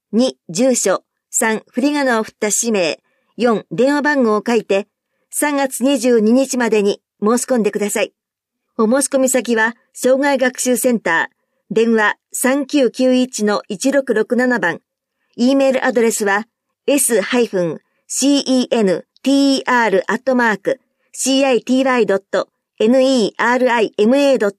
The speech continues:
トティーオーケーワイオードットジェーピーです。お申し込みは一人一講座です。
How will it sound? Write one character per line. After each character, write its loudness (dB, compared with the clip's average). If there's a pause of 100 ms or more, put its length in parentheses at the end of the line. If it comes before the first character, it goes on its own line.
ト -2 (280)
テ 0
ィ 2
ー 4
オ 2
ー -6
ケ 2
ー 2
ワ 2
イ 0
オ 2
ー 4
ド 0
ッ -4
ト -4
ジ 0
ェ 4
ー 0
ピ -4
ー -2
で 0
す。 -10 (680)
お 2
申 2
し -10
込 0
み 4
は 0
一 -2
人 -2
一 -4
講 2
座 -2
で 0
す。 -8